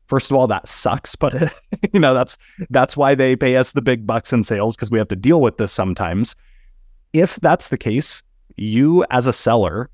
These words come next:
have to make a judgment call as to whether or not you pursue that deal, right? So you might want to, but you might not. You might say, "Okay, um,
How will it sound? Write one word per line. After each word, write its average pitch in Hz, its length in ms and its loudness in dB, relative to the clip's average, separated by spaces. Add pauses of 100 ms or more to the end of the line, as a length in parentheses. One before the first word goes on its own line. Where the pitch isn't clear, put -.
(320)
have 123 180 0
to - 80 0
make 110 200 2
a 104 60 -4
judgment 123 480 0
call 101 340 0
as 104 220 -4
to 117 80 0
whether 101 260 0
or 101 40 2
not 95 220 -4
you 98 120 -4
pursue 92 380 -4
that 90 200 -2
deal, 87 300 -2 (1300)
right? 117 160 -2
So 156 100 2
you 135 120 0
might 165 220 2
want 117 300 0
to, 78 260 -10 (560)
but 123 120 -2
you 120 80 0
might 117 200 0
not. - 300 2 (140)
You 123 120 -2
might 131 220 0
say, 117 260 0
"Okay, 156 300 2 (720)
um, 113 420 0